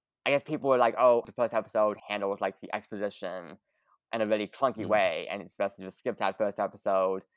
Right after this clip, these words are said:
Speaker 1: and then just move on with the rest of the episodes of Brotherhood," which is interesting. And I haven't seen that first episode yet, but I might someday just to see how it progressed, see how it affects my experience, but, and then
Speaker 2: Mm.
Speaker 1: also Full Metal Alchemist,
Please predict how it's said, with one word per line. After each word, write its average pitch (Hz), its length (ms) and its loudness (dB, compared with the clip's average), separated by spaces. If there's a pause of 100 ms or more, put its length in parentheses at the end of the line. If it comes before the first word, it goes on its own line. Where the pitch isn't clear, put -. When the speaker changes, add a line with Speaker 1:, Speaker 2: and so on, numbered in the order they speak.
(240)
Speaker 1:
and 101 140 -4
then 95 180 -6
just 90 160 -16
move 101 180 -4
on 101 160 2
with 92 100 -6
the 98 60 -12
rest 95 200 0
of 101 80 -14
the 98 100 -4
episodes 87 500 -2
of 90 120 -10
Brotherhood," 92 640 -2 (100)
which 110 240 -2
is 165 120 -4
interesting. 82 640 -8 (320)
And 127 100 2
I 135 40 4
haven't 185 240 6
seen 180 80 -2
that 170 100 2
first 180 160 0
episode 175 320 0
yet, 175 260 2
but 113 80 0
I 110 40 0
might 113 220 2
someday 110 460 4
just - 220 -16
to - 40 -20
see 101 140 -8
how 98 160 -2
it 92 120 -6
progressed, 95 600 -4 (380)
see 104 160 -8
how 92 240 0
it 87 80 -6
affects 95 300 -8
my 87 100 -8
experience, 90 680 -6
but, 90 220 -6 (960)
and 98 100 -6
then 95 280 -2
Speaker 2:
Mm. 139 200 -12 (140)
Speaker 1:
also 107 480 0 (340)
Full 131 160 2
Metal 107 220 2
Alchemist, 90 800 -6